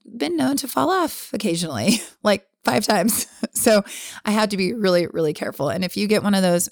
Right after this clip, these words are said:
make sure that you're only watching videos or doing something easy, like reading. Every time I pick up a pen to write down a note, um, I literally walk off the edge <laughs> of my little treadmill. So just throwing that out there.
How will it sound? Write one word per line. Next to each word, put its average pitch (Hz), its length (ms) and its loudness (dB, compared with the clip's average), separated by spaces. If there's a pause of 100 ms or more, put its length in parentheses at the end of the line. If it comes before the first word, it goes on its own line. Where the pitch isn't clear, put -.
make 165 300 -2
sure 151 400 -4
that 160 240 -4
you're 151 340 -2
only 190 220 0
watching 165 420 0
videos 156 480 -2
or 160 140 -2
doing 156 260 -4
something 156 320 -6
easy, 151 440 -4
like - 260 -8
reading. 175 480 -2 (500)
Every 214 200 2
time 240 180 2
I 196 80 0
pick 180 180 -4
up 175 120 0
a - 100 -2
pen 165 360 -4
to 160 120 -6
write 139 240 -2
down 165 160 -2
a 147 80 -2
note, 143 380 -4 (560)
um, 156 200 -2 (120)
I 185 220 0
literally 190 340 -2
walk 170 260 0
off - 160 -4
the - 140 -6
edge 160 180 -2
<laughs> - 0 -
of - 320 -6
my 180 280 -2 (640)
little 147 200 -6
treadmill. - 380 -8
So 185 260 0 (380)
just - 200 -2
throwing 160 200 -4
that 143 120 -6
out 120 140 -6
there. - 200 -8